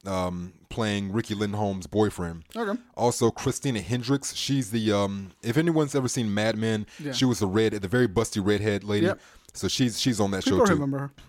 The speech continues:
Speaker 1: Oh, I think they do.
Speaker 2: <laughs> She, she was really good actually in that show. She was
Speaker 1: Yeah.
Speaker 2: fucking fantastic.
Speaker 1: She really was, really was.
Speaker 2: Uh, John Hamm. John Hamm also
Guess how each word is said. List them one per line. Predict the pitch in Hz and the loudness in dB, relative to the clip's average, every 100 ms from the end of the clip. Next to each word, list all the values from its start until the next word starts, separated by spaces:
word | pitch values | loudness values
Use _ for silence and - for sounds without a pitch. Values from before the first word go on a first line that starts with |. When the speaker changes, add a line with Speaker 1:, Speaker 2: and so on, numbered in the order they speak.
| - | -2
Speaker 1:
Oh, | 98 101 | 4 4
I | 98 | 4
think | 98 | 0
they | 90 | -6
do. | 82 82 78 147 | -6 -8 -10 -14
Speaker 2:
<laughs> | - 208 143 | -2 -2 0
She, | 214 202 | 0 2
she | 226 | 4
was | 220 156 | 4 4
really | 156 147 | 2 2
good | 139 | 0
actually | 139 - 127 | 0 -2 -6
in | 123 | -6
that | 120 | -8
show. | - 123 | -10 -12
She | - | -10
was | 127 | -10
Speaker 1:
Yeah. | 90 156 | -6 -4
Speaker 2:
fucking | 131 123 | -4 -6
fantastic. | 123 120 123 120 | -12 -10 -10 -6
Speaker 1:
She | 123 | -2
really | 139 | 0
was, | 139 139 - | 0 0 -4
really | 110 117 | -8 -6
was. | 117 110 - | -8 -10 -2
Speaker 2:
Uh, | 151 143 135 | 2 2 4
John | 151 220 | 6 6
Hamm. | 185 202 131 113 | 6 4 2 -2
John | 139 160 | -2 -2
Hamm | 160 156 | 0 -2
also | 131 131 127 | -4 -6 -8